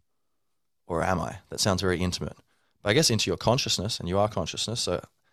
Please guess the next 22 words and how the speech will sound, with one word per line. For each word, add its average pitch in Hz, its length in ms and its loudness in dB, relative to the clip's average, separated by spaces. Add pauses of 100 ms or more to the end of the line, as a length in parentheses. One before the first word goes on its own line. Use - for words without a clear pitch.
(280)
all 120 80 2
right, 113 240 8
I 98 80 -4
guess 95 220 2
we're, 95 160 2 (100)
we're 98 120 -2
getting 95 200 2
intimate. 90 360 -2 (460)
Um, 95 500 6 (320)
and 90 100 -2
I 90 40 4
promise 107 400 2
this - 400 0 (480)
title 92 340 4
was 87 140 -2
only 87 280 0
figurative. 82 640 -8
Oh, 90 200 2 (200)
oh 95 140 4
well. 87 200 4 (580)
Um, 110 420 4 (420)
so, 104 760 6